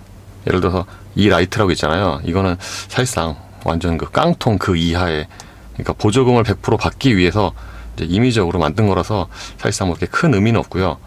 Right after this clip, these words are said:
그래서 쭉 살펴보니까 일단 이제 사실상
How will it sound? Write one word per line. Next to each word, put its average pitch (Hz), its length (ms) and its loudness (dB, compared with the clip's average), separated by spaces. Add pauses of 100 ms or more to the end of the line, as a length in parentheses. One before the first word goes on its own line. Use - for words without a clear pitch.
그래서 101 380 0 (1120)
쭉 127 300 0
살펴보니까 120 920 2 (500)
일단 95 640 0 (500)
이제 - 200 -2 (160)
사실상 175 560 0